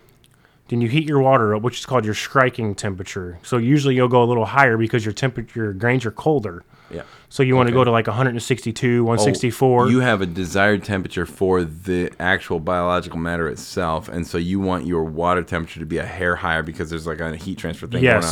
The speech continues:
Speaker 2: going on.
Speaker 1: absolutely.
Speaker 2: Oh, okay, all right.
Speaker 1: And then after that, you drain off that water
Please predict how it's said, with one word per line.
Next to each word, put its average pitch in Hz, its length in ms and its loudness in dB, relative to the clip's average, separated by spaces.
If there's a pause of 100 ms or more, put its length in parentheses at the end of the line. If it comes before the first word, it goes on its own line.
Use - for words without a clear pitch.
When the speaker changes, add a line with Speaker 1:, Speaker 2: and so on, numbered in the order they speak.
Speaker 2:
going 82 120 -6
on. - 60 -8
Speaker 1:
absolutely. 113 680 2
Speaker 2:
Oh, 107 80 -6
okay, 135 180 -10 (180)
all 113 100 -10
right. 131 160 -12
Speaker 1:
And 120 140 0
then 120 340 2 (100)
after 127 280 0
that, 123 260 4
you 117 140 -2
drain 120 340 0
off 131 220 0
that 107 280 0
water 147 540 2